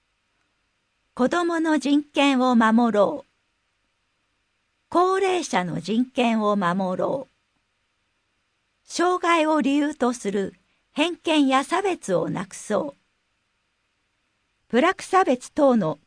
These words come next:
童話問題に関する偏見や差別をなくそう。アイヌの人々に対する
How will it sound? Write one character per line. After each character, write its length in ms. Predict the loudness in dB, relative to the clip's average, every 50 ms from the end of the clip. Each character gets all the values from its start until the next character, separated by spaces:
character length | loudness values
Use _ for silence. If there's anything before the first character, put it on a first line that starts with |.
| _
童 240 | 2 4 4 4 4
話 180 | 4 2 2 2
問 260 | 0 -2 0 0 0
題 220 | 0 0 -2 -2
に 140 | -4 -6 -4
関 240 | -2 -2 0 0 -2
す 160 | -4 -6 -6
る 180 | -6 -6 -8 -10 _
偏 260 | _ -2 -2 -2 -2
見 300 | -2 -4 0 2 2 2
や 140 | 2 2 0
差 180 | 0 0 0 0
別 260 | -2 -4 -4 -2 -2
を 140 | -2 -2 -4
な 160 | -6 -8 -8
く 80 | -12
そ 360 | -14 -8 -6 -4 -4 -4 -6 -10
う。 40 | _ _ _ _ _ _ _ _ _ _ _ _ _ _ _ _ _ _ _ _ _ _ _ _ _ _ _ _ _ _ _ _ _ _ _ _ _ _
ア 180 | 4 4 4 4
イ 80 | 2
ヌ 120 | 2 2 2
の 140 | 2 0
人 240 | -2 -4 -2 -2 -2 0
々 240 | -2 -2 -2 -4
に 140 | -4 -4 -4
対 260 | -2 -2 -2 -2 -2
す 180 | -4 -6 -8 -8
る 200 | -8 -8 -12